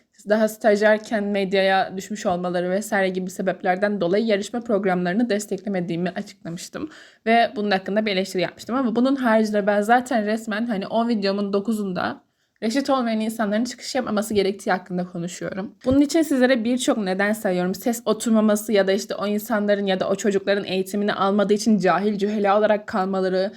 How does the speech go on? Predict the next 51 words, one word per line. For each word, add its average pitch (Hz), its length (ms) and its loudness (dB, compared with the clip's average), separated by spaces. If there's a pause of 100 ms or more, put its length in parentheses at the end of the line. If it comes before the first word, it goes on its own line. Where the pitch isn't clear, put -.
(220)
ya 190 100 -4
da 202 120 2
daha 208 200 6
sonra 214 520 0
o 220 280 2
çocukların 208 540 0
sadece 202 520 2
işte - 220 -8
uzun 196 240 -2
süredir 208 300 -2
sektörde 196 460 -4
oldukları 185 360 0
için 190 260 -4
kendilerinde 190 640 0
anksiyetelerin 190 720 -2
oluşması, 185 640 -4
Kore 233 220 2
gibi 240 240 0
bir 233 100 -2
toplumda 233 400 -2
güzellik 208 460 2
standartlarının 208 680 0
fazla 190 380 2
olduğu 208 180 2
için 220 220 -6
çocukların 202 560 -2
bu 220 100 0
güzellik 214 380 2
standartlarına 196 640 -2
göre 196 180 0
yargılanması, 175 880 0
o 240 80 -2
çocuklara 233 520 2
o - 20 4
yaşlarda 220 520 0
yüksek 220 360 -2
derecede 202 400 0
baskılar 190 460 -2
verilmesi, 208 460 2
eğitim 185 380 -2
için 202 220 -4
çok 208 260 -6
fazla 202 280 -2
çabalanması, 208 760 0
onlar 190 340 -2
için 220 220 0
çok 220 340 -4
fazla 202 480 4
işte 196 380 -8
pratik 214 380 -4
bilmem 196 220 -2